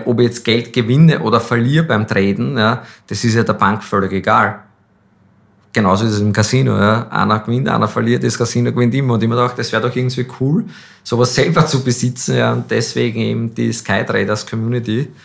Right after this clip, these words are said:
Ähm, das ist die Idee dahinter. Und was aber das Coole dran ist, dass wir eben gesagt haben, okay,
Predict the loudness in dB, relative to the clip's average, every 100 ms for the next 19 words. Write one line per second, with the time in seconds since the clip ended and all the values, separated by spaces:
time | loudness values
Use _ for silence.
0 | -20 -20 _ -4 0 2 2 2 -2 -6
1 | -6 -2 -2 0 0 0 2 2 0 0
2 | 0 2 0 0 -2 -2 0 0 2 0
3 | 0 -2 -4 -4 -4 -2 -2 -2 -2 -4
4 | -4 -6 -4 -4